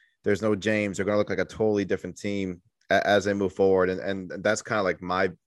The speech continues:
point of view at the moment. But when you do look at the standings, I'm looking at 'em right now.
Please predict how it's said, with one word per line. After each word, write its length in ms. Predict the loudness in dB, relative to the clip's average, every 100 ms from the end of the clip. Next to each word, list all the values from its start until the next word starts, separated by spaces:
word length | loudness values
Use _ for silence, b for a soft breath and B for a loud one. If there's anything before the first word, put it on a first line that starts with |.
| -8
point 220 | -4 -2
of 80 | -4
view 220 | -2 -2
at 140 | -2
the 60 | -4
moment. 480 | -6 -2 -2 -2 -6 _ _ _ _ _ 0
But 300 | 4 4 0 _
when 260 | -2 0 2
you 80 | 4
do 160 | 4
look 180 | 4 2
at 60 | 0
the 80 |
standings, 480 | -2 2 2 2 -2
I'm 100 | -4
looking 200 | -2 2
at 120 | 2
'em 100 | 2
right 160 | 2 2
now. 320 | 2 2 0